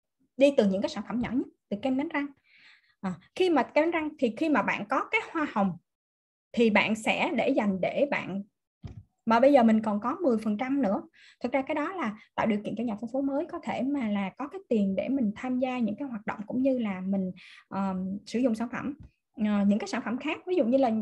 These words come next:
làm một cái sản phẩm vậy thì mình lên tới sữa tắm, nhưng mà bạn sử dụng được sản phẩm nào thì bạn phải, phải giới thiệu đi và đi, đi để, để bán cái sản phẩm đó. À, khi mà bạn như vậy thì bạn sẽ phải càng làm nhiều hơn, càng bán nhiều hơn. Ngoài ra là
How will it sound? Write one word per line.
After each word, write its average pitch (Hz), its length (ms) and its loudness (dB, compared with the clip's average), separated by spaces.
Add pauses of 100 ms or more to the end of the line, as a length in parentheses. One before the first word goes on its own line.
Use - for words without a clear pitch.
(120)
làm 208 220 0
một 202 60 8
cái 311 100 0
sản 269 120 -2
phẩm 269 140 0
vậy 196 160 2
thì 226 60 -2
mình 233 120 0
lên 262 120 -2 (140)
tới 339 100 -2
sữa 202 140 -2
tắm, 339 240 -4
nhưng 349 240 0
mà 233 240 4
bạn 190 240 0
sử 226 260 -2
dụng - 180 4
được 202 160 4
sản 214 180 -2
phẩm 262 180 0
nào 214 340 0
thì 214 280 2
bạn 180 360 -4
phải, 170 300 -4 (1300)
phải 226 120 4
giới 403 140 4
thiệu - 160 2
đi 262 240 0
và 196 240 4
đi, 269 260 6
đi 269 180 4
để, - 240 0
để - 160 0
bán 262 160 2
cái 427 100 -12
sản 202 200 -8
phẩm 214 100 -2
đó. 254 200 -6 (360)
À, 190 160 -2
khi 311 180 2
mà 247 160 6
bạn 170 240 2
như 247 100 4
vậy - 200 -4
thì 220 100 -4
bạn - 200 -4
sẽ 208 180 -8 (240)
phải 175 120 -4
càng 208 220 -2
làm 180 180 -4
nhiều 190 140 0
hơn, 208 220 -2
càng 185 100 -8 (100)
bán 240 100 -2
nhiều 262 100 -2
hơn. 220 180 0 (600)
Ngoài 247 160 4
ra 269 200 2
là 233 200 -2